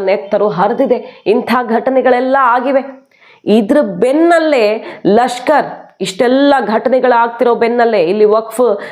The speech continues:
ತಿದ್ದುಪಡಿ ಬೇರೆ, ಮತ್ತೊಂದ್ ಕಡೆಗೆ ಪಿ ಓ ಕೆ ವಿಚಾರದಲ್ಲಿ ಭಾರತ ಬಿಗ್ ಸ್ಟೆಪ್ ಇಡ್ತಾ ಇದೆ ಅನ್ನೋ ಸುಳಿವು ಪಾಕಿಸ್ತಾನಕ್ಕೆ ಸಿಕ್ಕಿದೆ. ಈ ಹೊತ್ತಲ್ಲಿ ಲಷ್ಕರ್ ಮುಖಂಡ ಒಬ್ಬ ಮೊನ್ನೆ ನೆತ್ತರು ನೆತ್ತರು ಹರಿಯತ್ತೆ ಅಂತ ಅಬ್ಬರಿಸಿದ್ದ ಭಾಷಣ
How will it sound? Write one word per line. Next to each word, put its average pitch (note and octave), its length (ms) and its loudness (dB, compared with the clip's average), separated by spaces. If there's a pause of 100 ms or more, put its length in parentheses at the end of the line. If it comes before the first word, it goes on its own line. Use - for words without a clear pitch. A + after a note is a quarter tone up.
(160)
ತಿದ್ದುಪಡಿ B3 440 0
ಬೇರೆ, A#3+ 640 -4
ಮತ್ತೊಂದ್ G3+ 320 -2
ಕಡೆಗೆ A3 300 2
ಪಿ G#3+ 260 0
ಓ C4 180 2
ಕೆ B3+ 220 2
ವಿಚಾರದಲ್ಲಿ A#3+ 640 0
ಭಾರತ G#3+ 380 -2
ಬಿಗ್ G#3 300 -4
ಸ್ಟೆಪ್ B3 360 -2
ಇಡ್ತಾ B3 400 2
ಇದೆ A#3+ 160 0
ಅನ್ನೋ A#3 200 -2
ಸುಳಿವು C4+ 480 2
ಪಾಕಿಸ್ತಾನಕ್ಕೆ C4 640 -2
ಸಿಕ್ಕಿದೆ. C4 260 0
ಈ B3+ 180 0
ಹೊತ್ತಲ್ಲಿ C4+ 420 0
ಲಷ್ಕರ್ B3 520 -2 (240)
ಮುಖಂಡ C4+ 380 0 (100)
ಒಬ್ಬ B3 200 -2
ಮೊನ್ನೆ B3 300 0
ನೆತ್ತರು C4 600 0
ನೆತ್ತರು D4 460 0
ಹರಿಯತ್ತೆ C4+ 500 -2
ಅಂತ A#3+ 220 -2 (480)
ಅಬ್ಬರಿಸಿದ್ದ A#3 680 -2 (340)
ಭಾಷಣ B3+ 460 0